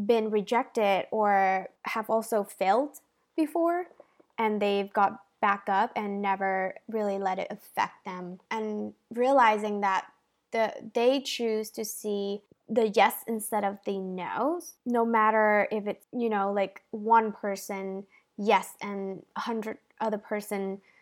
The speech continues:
is a no, is still a yes to them. And just really immerse in their stories and get inspired by that,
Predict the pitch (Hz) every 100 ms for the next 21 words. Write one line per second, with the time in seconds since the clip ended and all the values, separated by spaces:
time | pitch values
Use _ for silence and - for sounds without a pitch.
0 | _ _ - 208 202 202 175 196 302 330
1 | _ - 220 - - 208 202 196 202 _
2 | - 190 190 - - - _ - 220 -
3 | - - _ _ _ 247 226 214 - 220
4 | - - _ _ _ _ _ 240 269 294
5 | 294 226 214 202 202 208 214 202 196 -
6 | - 208 202 190 190 196 190 190 190 -
7 | 202 - - 214 196 185 185 185 175 -
8 | 165 156